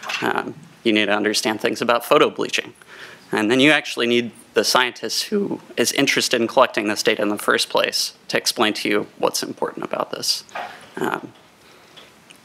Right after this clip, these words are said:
and so you have a complex pipeline, not just in terms of software, but in terms of people, organization.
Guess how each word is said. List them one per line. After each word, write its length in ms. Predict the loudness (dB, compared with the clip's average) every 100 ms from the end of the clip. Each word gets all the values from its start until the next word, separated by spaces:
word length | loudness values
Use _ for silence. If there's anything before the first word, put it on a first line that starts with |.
| -20 -20 -20 -20 -20 -20 -20 -20 -16 -4
and 140 | 0
so 140 | 2 4
you 100 | 4
have 140 | 2
a 60 | 2
complex 520 | 2 2 2 0 0
pipeline, 480 | -2 -2 0 0 2
not 220 | 0 0
just 200 | -4 -2
in 120 | -2
terms 260 | 0 -2 -2
of 100 | 0
software, 440 | 4 2 2 0
but 180 | 2 0
in 140 | 0
terms 280 | -2 -2 -2
of 120 | -8
people, 320 | -10 -8 -10 -8
organization. 680 | -10 -8 -8 -6 -4 -4